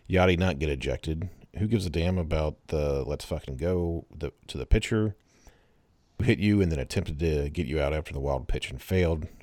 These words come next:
Um, and then how mad are you that, uh, Nick got suspended two games and nobody from the Cardinals got any?"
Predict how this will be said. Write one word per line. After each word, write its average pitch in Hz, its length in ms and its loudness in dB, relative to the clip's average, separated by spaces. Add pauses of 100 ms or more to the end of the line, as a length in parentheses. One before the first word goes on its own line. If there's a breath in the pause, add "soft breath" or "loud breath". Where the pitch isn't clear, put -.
(140)
Um, 113 440 -6 (640 soft breath)
and 80 120 0
then 78 120 2
how 90 280 2
mad 80 320 2
are 71 80 0
you 73 200 -2
that, 69 360 -2
uh, 50 320 -8
Nick 82 260 -2
got - 200 -4
suspended 76 360 -4
two - 160 -2
games 73 320 -2
and 64 80 -4
nobody 67 320 -2
from - 140 -8
the 62 80 -6
Cardinals 62 380 -4
got - 120 -2
any?" - 280 -8